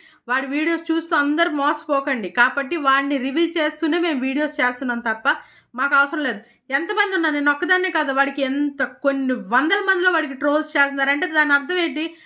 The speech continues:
వాడు చేసింది ఫేక్ వీడియో అని దాని అర్థం.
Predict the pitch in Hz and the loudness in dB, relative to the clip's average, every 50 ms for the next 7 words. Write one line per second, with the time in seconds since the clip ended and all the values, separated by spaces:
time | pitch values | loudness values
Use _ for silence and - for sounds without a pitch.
0 | - - _ _ _ - 226 254 277 285 285 262 311 349 381 403 392 349 - - | -20 -20 _ _ _ -6 -2 0 2 2 2 0 -2 -2 -4 -4 -6 -8 -10 -16
1 | _ _ _ _ _ 294 285 311 339 330 339 359 302 302 311 392 415 415 - - | _ _ _ _ _ -6 -4 -4 -4 -2 -2 -2 -2 -2 -2 -2 -4 -6 -6 -4
2 | - 311 311 330 339 339 330 262 247 277 277 277 277 269 285 311 320 302 262 - | -2 0 0 0 -2 -4 -4 -4 -2 -2 0 0 0 0 0 0 0 0 -2 -4
3 | - - - 233 254 330 339 311 254 233 220 214 214 202 240 240 202 | -6 -6 -4 -2 -2 0 0 0 0 2 2 0 0 -2 -4 -4 -4